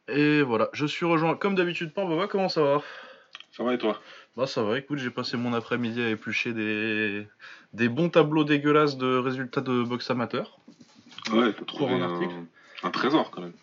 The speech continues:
Speaker 1: Ah ouais, putain, bah j'aurais, si je l'avais trouvé en deux mille dix, j'aurais, j'aurais arrêté. <laughs> J'ai découvert, parce que je travaille sur un article sur, euh, sur Lomachenko qui boxe ce week-end, euh,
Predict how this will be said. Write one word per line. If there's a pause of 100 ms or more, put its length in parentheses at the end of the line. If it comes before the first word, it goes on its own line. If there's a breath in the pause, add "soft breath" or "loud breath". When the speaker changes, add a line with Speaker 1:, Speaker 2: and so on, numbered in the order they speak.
(140)
Speaker 1:
Ah
ouais,
putain,
bah
j'aurais,
si
je
l'avais
trouvé
en
deux
mille
dix,
j'aurais,
j'aurais
arrêté.
<laughs>
J'ai
découvert,
parce
que
je
travaille
sur
un
article
sur,
euh, (680 loud breath)
sur
Lomachenko
qui
boxe
ce
week-end,
euh,